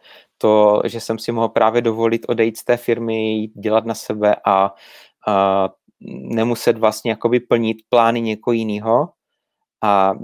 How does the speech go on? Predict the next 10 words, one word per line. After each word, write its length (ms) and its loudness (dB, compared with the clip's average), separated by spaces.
být, 220 -6
být 240 -8
prostě 280 -10
v 100 -20
pohodě, 680 2
nehonit 460 -6
nějaký 300 -4
plán, 440 0
tak, 120 0
ehm, 520 2